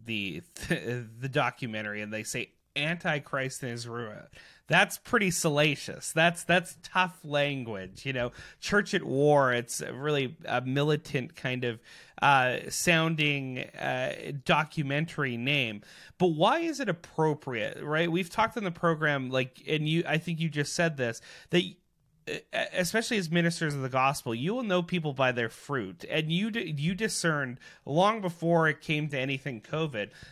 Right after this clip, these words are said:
that, uh, that the government that we were under in Canada was obviously evincing fruit of Antichrist, right? The spirit of Antichrist.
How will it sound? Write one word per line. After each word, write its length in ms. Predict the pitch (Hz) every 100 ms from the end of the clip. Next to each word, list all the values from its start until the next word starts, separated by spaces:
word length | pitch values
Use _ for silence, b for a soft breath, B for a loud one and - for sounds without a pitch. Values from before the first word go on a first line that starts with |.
| -
that, 380 | 143 165 165 - _ _ _ _ 180
uh, 400 | 156 131 120 110 -
that 240 | 143 165 175
the 60 |
government 580 | 156 196 233 190 147 131
that 180 | 147 127
we 100 | 139
were 240 | 131 123
under 440 | 147 196 175 131 113
in 200 | 117 117
Canada 480 | 165 170 160 127
was 260 | 117 127 131 -
obviously 760 | 147 170 175 156 - 143 127
evincing 580 | 131 131 139 139 143 123
fruit 460 | - - 135 120 -
of 160 | 131 131
Antichrist, 880 | - 127 127 123 104 - 107 - -
right? 220 | 143 151 B B -
The 80 |
spirit 420 | 147 - 180 185 165
of 120 | 151
Antichrist. 920 | 147 143 151 120 - 123 98 92 -